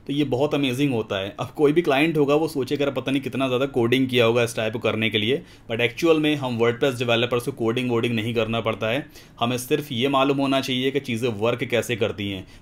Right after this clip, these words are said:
कौन सा एलिमेंट कहाँ पे काम करेगा, तो वही बस हमें आता है और उसी का यूज़ करके हम क्लाइंट से अच्छे खासे पैसे अर्न करते हैं। और ऑब्वियस सी बात है, जायज़ है बिल्कुल,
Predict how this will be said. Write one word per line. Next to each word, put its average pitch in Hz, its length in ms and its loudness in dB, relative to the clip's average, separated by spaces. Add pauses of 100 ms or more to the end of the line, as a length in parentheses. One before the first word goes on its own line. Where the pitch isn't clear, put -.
कौन 123 220 0
सा 143 100 0
एलिमेंट 123 480 0
कहाँ 110 240 -4
पे 110 100 0
काम 101 280 -4
करेगा, 92 400 -4 (240)
तो - 40 -12
वही 139 180 2
बस 139 220 0
हमें 131 160 -2
आता 117 260 0
है 147 160 -2
और 127 160 -4
उसी 120 300 -6
का 170 100 2
यूज़ 139 300 0
करके 123 380 0 (300)
हम 120 160 -2
क्लाइंट 117 340 0
से 123 180 -6
अच्छे - 280 -8
खासे 113 300 -4
पैसे 110 300 -4
अर्न 117 280 -2
करते 117 260 -2
हैं। 165 180 -2
और 123 140 -6
ऑब्वियस 107 320 -2
सी 175 100 0
बात 135 260 2
है, 180 120 -8
जायज़ 123 400 0
है 165 60 4
बिल्कुल, 160 320 0